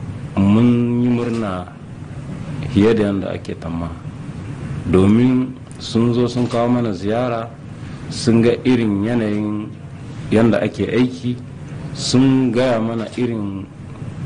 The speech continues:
kokarin da ya kamata mu masu wannan aiki mu kawo ma kasa, domin ana aikin ga, eh, kasa ba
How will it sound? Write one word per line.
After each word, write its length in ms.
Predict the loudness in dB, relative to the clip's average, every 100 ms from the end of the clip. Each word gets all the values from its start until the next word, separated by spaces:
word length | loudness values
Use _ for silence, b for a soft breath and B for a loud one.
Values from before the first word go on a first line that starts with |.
| -10 -10 -4
kokarin 580 | 4 4 4 4 4 4
da 60 | 2
ya 80 | -2
kamata 760 | -4 -4 -4 -4 -6 -6 -8 -8
mu 240 | 0 2 4
masu 340 | 4 0 -2 -4
wannan 320 | -2 -4 -4
aiki 440 | -4 -4 -6 -8 -6 -4 -2 -2 -4 -2
mu 120 | -2
kawo 320 | 4 6 6
ma 140 | 4 -2
kasa, 340 | -6 -4 -4 -6 -12 -10 -8 B B B -4 2
domin 500 | 6 6 6 4 2
ana 300 | 0 0 0
aikin 500 | 0 -2 -2 -4 -4
ga, 280 | -2 -4 -6 -12 -14 -12 -12 -10 -12 -10 -10 -8 -8 -8
eh, 560 | -2 4 4 4 2 0 -4 0
kasa 580 | 0 2 4 4 2 -2 -8
ba 120 | -6